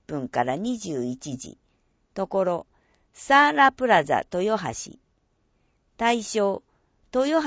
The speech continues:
橋、田原市在住の大学生以上。定員十六人、抽選です。料金千円。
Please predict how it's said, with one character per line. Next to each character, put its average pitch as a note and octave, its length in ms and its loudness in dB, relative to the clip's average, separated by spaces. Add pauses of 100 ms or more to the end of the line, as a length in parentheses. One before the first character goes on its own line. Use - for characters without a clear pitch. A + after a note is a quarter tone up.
(120)
橋、 - 240 -10 (120)
田 G#3 120 -2
原 C4 320 2
市 D3 160 -10
在 F3 260 2
住 D#3+ 300 -6
の C#3+ 260 -4 (140)
大 G#3+ 240 0
学 A#3+ 260 -2
生 F#3+ 280 -2
以 E3+ 260 -6
上。 G#2+ 340 -6 (680)
定 A3+ 220 0
員 G3 360 -4 (220)
十 B3+ 260 -6
六 A#3 280 -2
人、 C3+ 280 -6 (180)
抽 G3 240 -4
選 F3 300 -6
で D3 140 -4
す。 - 180 -20 (560)
料 C4 320 -2
金 - 420 -6
千 A#3 360 -4
円。 G#2 260 -8